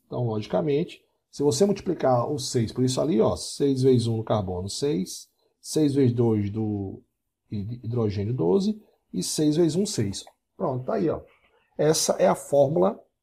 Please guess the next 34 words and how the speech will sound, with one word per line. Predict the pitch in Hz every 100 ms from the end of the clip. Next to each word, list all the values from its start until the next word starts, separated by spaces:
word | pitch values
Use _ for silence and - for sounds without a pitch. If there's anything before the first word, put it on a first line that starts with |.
| -
da | 127 127 131 131
molecular | 143 127 151 151
da | 147 147 190
glicose, | 233 - 127 113 - -
C | - - - 160
seis | - - 147 147 196 -
H | - 80 85
doze | 143 135 151 190
O | -
seis. | 226 - 110 117 - _ _ _ _ _ _ _ -
Ixi, | 339 392 - 381
é | 381
fácil | - - - - - -
pe-, | 254 - -
pegar | 233 202
aqui, | 202 196
olha. | 190 80 71 _ _ _ _ _ _ -
Pega | 127 185
a |
fórmula | - 147 127 160 165
mínima, | 151 147 151 180 262 269 _ _ _ _ _ _ _ _ _ _ _ _ _ -
beleza? | 123 117 147 185 226 - _ _
Qual | - 190 208
foi | - 208
o | 196
valor | 190 180 151 165 165
da | 160
divisão | 151 180 165 135 165
que | 165
deu | 165
do | 160
ácido | 156 160
acético? | 151 - 135 - -
Dois. | 90 147 135 - - -